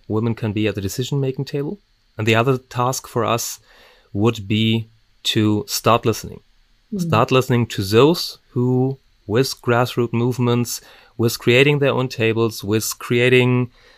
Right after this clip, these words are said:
Speaker 1: um, home network, uh, um, um, home church networks in China or, uh, believers meetings in the Arabic world,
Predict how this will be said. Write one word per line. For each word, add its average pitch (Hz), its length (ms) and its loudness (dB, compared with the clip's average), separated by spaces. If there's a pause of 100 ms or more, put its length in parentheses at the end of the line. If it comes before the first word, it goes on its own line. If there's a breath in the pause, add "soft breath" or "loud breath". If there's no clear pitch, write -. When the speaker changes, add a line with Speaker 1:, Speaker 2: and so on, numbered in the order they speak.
(200 soft breath)
Speaker 1:
um, 110 760 2
home 143 260 4
network, 127 480 2
uh, 113 240 4
um, 107 420 0
um, 101 440 -2
home 127 200 0
church - 480 2
networks 117 760 2 (220)
in 135 200 4
China 120 680 0 (100)
or, 107 420 0 (460 loud breath)
uh, 107 380 2
believers 117 580 4
meetings 113 560 2
in 107 140 -2
the 110 100 2
Arabic 110 440 0
world, 107 500 0